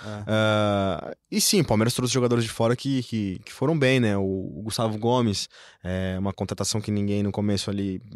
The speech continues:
Speaker 2: é, ou a maioria das pessoas, é, é
Speaker 1: Eu desconhecia.
Speaker 2: É, desconhecia, mas eu falava, eu ia dizer que suspeitava que, que,
Speaker 1: É.
Speaker 2: que poderia dar errado. Ah, que mais? E o Gustavo deu certo.
Speaker 1: O Felipe
Speaker 2: Ah,
Speaker 1: Melo deu certo, né?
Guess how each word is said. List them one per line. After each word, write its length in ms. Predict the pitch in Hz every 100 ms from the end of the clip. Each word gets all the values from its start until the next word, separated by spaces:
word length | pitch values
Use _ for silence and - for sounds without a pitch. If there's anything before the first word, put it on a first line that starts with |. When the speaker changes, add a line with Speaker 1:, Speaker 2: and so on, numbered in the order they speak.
| -
Speaker 2:
é, 200 | 85 101 - -
ou 280 | 101 110 92 - -
a 60 |
maioria 240 | 101 101 101
das 80 |
pessoas, 480 | - 101 - 101 - - - - _
é, 1120 | 92 95 95 67 95 90 90 85 85 87 95 92
é 60 | 113
Speaker 1:
Eu 100 | 123
desconhecia. 640 | - 208 208 - 113 95 - - - - 101
Speaker 2:
É, 140 | 143
desconhecia, 560 | 107 - 147 135 180 165
mas 120 | 135
eu 80 | 123
falava, 360 | 131 123 117 -
eu 120 | 92
ia 120 | 120 113
dizer 380 | 117 113 107
que 80 | 101
suspeitava 640 | - 120 131 113 127 127 110
que, 240 | 104 95 -
que, 220 | - 95
Speaker 1:
É. 360 | 117 120 143 135
Speaker 2:
que 60 | 101
poderia 220 | 104 101
dar 160 | 101
errado. 460 | 98 107 131 143 113 - - - -
Ah, 600 | - 110 110 110 107 107 104
que 100 | -
mais? 460 | 117 107 95 - - _ _ _ _
E 200 | - 110 104
o 140 | 104 95
Gustavo 240 | 101 104
deu 100 | 98
certo. 480 | - 131 131 131 117 - - _
Speaker 1:
O 40 | 113
Felipe 220 | 117 117
Speaker 2:
Ah, 140 | 113 113
Speaker 1:
Melo 220 | 135 151
deu 120 | 101
certo, 400 | - 92 90 90
né? 140 | 90